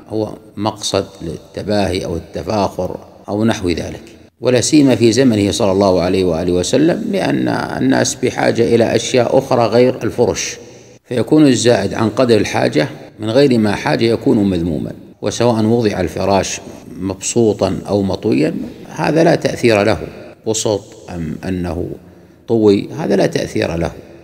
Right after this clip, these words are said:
ولو قال قائل: "ورد عند مسلم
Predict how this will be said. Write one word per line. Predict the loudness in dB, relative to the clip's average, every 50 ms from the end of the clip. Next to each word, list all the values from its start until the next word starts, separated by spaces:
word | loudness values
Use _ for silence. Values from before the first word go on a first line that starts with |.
| -16 -6
ولو | -2 2 4 4 4
قال | 2 2 0 0 2 0
قائل: | 0 0 -2 -2 -2 -2 0 2
"ورد | 4 4 4 4 4 2
عند | 2 4 4 4 4
مسلم | 2 2 0 -2 -2 0 0 2 2 0